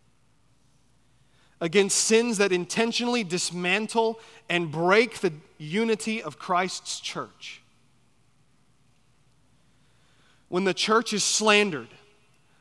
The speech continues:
slurred, derided, and scoffed because of the ungodly and demonic example of people who call themselves Christians. They call themselves a Christian.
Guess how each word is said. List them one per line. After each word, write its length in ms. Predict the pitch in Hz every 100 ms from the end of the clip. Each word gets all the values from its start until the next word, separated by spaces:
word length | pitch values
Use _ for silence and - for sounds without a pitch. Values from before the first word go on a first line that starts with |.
| -
slurred, 800 | - - 220 214 196 156 127 135 - - 147
derided, 680 | 180 180 185 208 180 151 160
and 160 | 160
scoffed 600 | - - 226 214 175 - 175
because 480 | - 208 208 202 - - - _ _ _ _ _ _ _ _ _ _ _ _ _ _ _ _ _
of 120 | - 165
the 100 | 208
ungodly 680 | 185 147 185 214 233 254 233
and 120 | 196
demonic 640 | 185 185 190 214 247 247
example 560 | 190 151 196 220 226 214
of 160 | -
people 320 | - 240 247
who 140 | 202 214
call 400 | - 226 240 226
themselves 540 | 208 - 196 185 175
Christians. 840 | - 262 - - 180 117 - - - _ _ _ _ _ _ _ _ _ _ _ _ _ _ _ _ _ _ -
They 100 | 202
call 300 | 202 277 277
themselves 420 | 233 - 240 202
a 60 |
Christian. 500 | 196 269 262 - 190